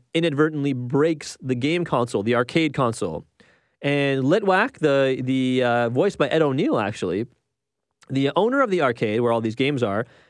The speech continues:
tries to fix the piece and actually shatters the gaming wheel. And you learn that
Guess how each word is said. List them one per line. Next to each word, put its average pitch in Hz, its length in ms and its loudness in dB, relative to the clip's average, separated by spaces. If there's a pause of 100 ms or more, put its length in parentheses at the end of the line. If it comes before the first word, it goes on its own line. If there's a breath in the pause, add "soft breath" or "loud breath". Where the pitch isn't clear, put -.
(160 soft breath)
tries 240 240 2
to 196 80 0
fix 170 180 -2
the 160 120 -2
piece 135 380 -4 (140)
and 131 460 -2
actually 160 420 0
shatters 147 720 0
the 131 100 0
gaming 139 380 0
wheel. 110 400 0 (400 loud breath)
And 156 120 0
you 156 120 2
learn 165 380 2
that 139 300 2